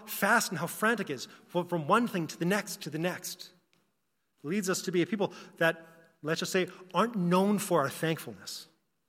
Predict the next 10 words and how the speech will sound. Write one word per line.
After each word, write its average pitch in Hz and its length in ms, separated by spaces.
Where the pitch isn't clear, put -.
For 214 240
example, 165 420
the 165 100
latest 190 380
phone 214 340
or 202 40
whatever 175 340
else 190 180
comes 185 280
out, 185 280